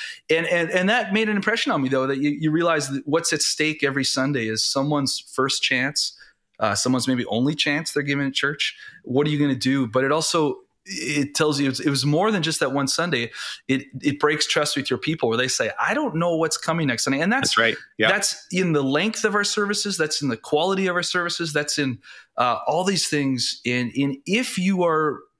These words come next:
Speaker 1: humble enough and diligent enough to build a consistent experience, your people become your growth engine. And,
Speaker 2: That's right. Yeah.
Speaker 1: uh, and there's people I joke with at our church that say, "I gotta put you on staff,"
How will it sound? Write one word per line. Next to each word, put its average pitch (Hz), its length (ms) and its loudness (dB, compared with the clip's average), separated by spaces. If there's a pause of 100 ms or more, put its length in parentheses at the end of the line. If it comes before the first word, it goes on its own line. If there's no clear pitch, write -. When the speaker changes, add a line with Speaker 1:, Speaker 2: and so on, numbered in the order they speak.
(100)
Speaker 1:
humble 180 460 2
enough 147 400 0
and 131 280 -2
diligent 151 440 0
enough 131 340 0
to 123 100 -4
build 135 240 0
a 127 40 0
consistent 127 520 -2
experience, 135 640 -2 (500)
your 143 240 0
people 160 460 -2
become 127 680 -2
your 110 80 0
growth 110 400 -2
engine. 107 560 -2
And, 110 160 -2
Speaker 2:
That's 107 140 2
right. 104 180 2 (260)
Yeah. 98 140 0
Speaker 1:
uh, 110 420 0 (140)
and 117 180 -2
there's 123 160 0
people 160 280 0
I 147 80 2
joke 135 320 0
with 135 160 0
at 131 40 2
our 131 120 2
church 123 300 -4
that 110 80 -4
say, 123 200 -2
"I 139 100 2
gotta 208 160 0
put 160 160 -2
you 135 80 -4
on 120 120 -2
staff," 220 420 -6